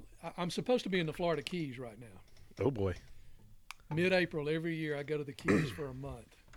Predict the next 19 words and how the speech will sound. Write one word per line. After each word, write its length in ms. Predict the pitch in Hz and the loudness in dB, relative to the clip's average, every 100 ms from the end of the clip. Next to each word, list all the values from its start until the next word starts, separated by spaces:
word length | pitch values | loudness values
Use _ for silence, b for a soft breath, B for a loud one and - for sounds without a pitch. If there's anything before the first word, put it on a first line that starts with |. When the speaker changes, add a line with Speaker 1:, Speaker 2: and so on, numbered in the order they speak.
| - - | -18 -16
Speaker 1:
and, 300 | 151 135 120 | -16 -14 -16
uh, 40 | 120 - - - - _ - - - - _ - | -18 -18 -20 -20 -20 _ -20 -20 -20 -20 _ -12
and 80 | 135 | -8
the 40 | |
governor's 480 | 123 175 175 170 147 - - | 0 2 2 0 -4 -10 -18
closed 380 | - 180 156 135 | -6 -2 -2 -2
all 140 | 151 | -6
the 60 | 135 | -4
boat 200 | 139 196 151 | -4 -6 -6
ramps 320 | 135 110 - | -14 -14 -16
down 180 | 120 113 | -18 -18
there. 200 | 113 104 _ _ _ _ _ | -20 -20 _ _ _ _ _
Speaker 2:
Yeah. 260 | 117 104 98 98 - b b b b - | 2 4 4 -2 -12 b b b b -14
Speaker 1:
So 300 | - 131 131 | -10 -8 -4
that, 220 | 147 160 | -4 -4
that 180 | 175 143 | -6 -6
trip 260 | - 156 127 | -4 -4 -4
didn't 200 | 131 120 | -8 -8
happen. 280 | 139 131 | -8 -10